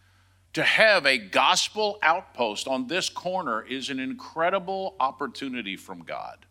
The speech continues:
I'm really grateful. It gets a little tiring, right? Do you get a little weary? Are you serving and you're busy? One of the ways we overcome it. So what are the three ways? Prayer, action,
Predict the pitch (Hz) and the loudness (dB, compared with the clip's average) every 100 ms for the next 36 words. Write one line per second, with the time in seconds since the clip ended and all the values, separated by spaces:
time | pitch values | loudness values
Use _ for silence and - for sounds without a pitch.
0 | _ _ _ _ - 139 139 123 123 120 | _ _ _ _ -4 -2 -2 -4 -2 -2
1 | 101 92 98 - - - _ _ _ _ | -4 -6 -8 -10 -20 -20 _ _ _ _
2 | _ _ _ _ _ _ _ _ _ _ | _ _ _ _ _ _ _ _ _ _
3 | _ _ _ _ - 95 107 101 117 113 | _ _ _ _ -10 -10 -10 -10 -8 -10
4 | 113 117 - 135 139 - _ _ - 90 | -10 -12 -16 -16 -18 -20 _ _ -20 -16
5 | 135 170 _ _ _ _ _ 101 98 92 | -16 -18 _ _ _ _ _ -12 -10 -8
6 | 120 127 147 170 151 143 147 170 170 120 | -8 -6 -6 -6 -6 -8 -6 -4 -4 -4
7 | 104 98 - 147 160 170 185 175 120 110 | -8 -4 -2 -2 -2 -4 -8 -10 -8 -8
8 | 104 143 147 190 - - - 131 170 202 | -6 -6 -4 -6 -10 -16 -6 0 2 2
9 | 180 160 175 - 160 160 160 151 170 123 | 2 2 2 0 -2 -2 -2 -2 -2 -2
10 | - 131 151 175 175 - 180 175 170 131 | -6 0 0 0 -2 -4 -2 2 4 4
11 | 98 - 123 123 139 196 208 _ _ _ | 2 -6 0 2 4 2 -2 _ _ _
12 | _ _ _ _ _ _ _ _ _ _ | _ _ _ _ _ _ _ _ _ _
13 | _ _ _ _ _ _ - 131 - - | _ _ _ _ _ _ 2 2 4 2
14 | 208 226 226 - | 2 2 -2 -6